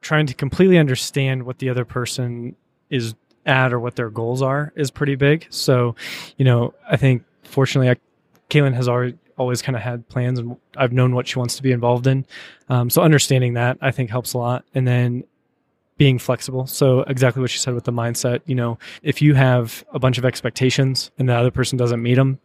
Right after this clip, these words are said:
that can be really tough. So, but if you're flexible and you understand that, you know, kind of residency is temporary,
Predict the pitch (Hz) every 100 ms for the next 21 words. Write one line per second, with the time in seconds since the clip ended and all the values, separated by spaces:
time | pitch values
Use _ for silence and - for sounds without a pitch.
0 | - - - 131 139 127 120 110 120 101
1 | - 131 117 123 123 127 - 196 - 139
2 | 131 131 123 139 127 120 - 135 117 113
3 | _ - 143 117 135 156 143 123 123 -
4 | 139 131 120 117 117